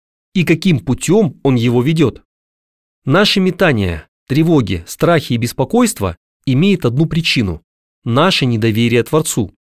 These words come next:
А оно, в свою очередь, исходит из того, что мы не хотим понуждать себя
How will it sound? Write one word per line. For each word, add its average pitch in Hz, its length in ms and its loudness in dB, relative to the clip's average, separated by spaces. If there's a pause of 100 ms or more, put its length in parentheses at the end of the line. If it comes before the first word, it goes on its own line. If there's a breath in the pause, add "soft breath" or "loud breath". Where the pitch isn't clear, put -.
(440)
А 123 160 2
оно, 185 220 4
в 254 60 -2
свою 147 280 2
очередь, - 540 -2
исходит 139 480 0
из 110 120 -6
того, 202 340 0 (340)
что - 240 0
мы 156 120 6
не 147 120 4
хотим 143 380 0
понуждать 131 560 0
себя 175 380 0